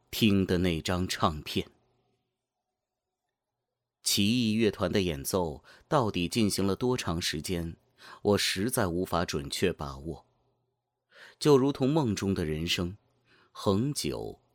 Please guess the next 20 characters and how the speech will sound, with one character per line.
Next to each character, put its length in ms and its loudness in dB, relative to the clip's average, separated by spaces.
亦 260 4
是 240 -2
一 320 -10
瞬。 360 -4
醒 320 4
悟 160 4
过 140 4
来 160 4
时， 540 -2
我 180 6
仍 240 4
然 180 0
入 220 0
迷 220 2
般 260 -2
地 160 -6
看 260 2
着 140 0
这 180 2
场 300 -6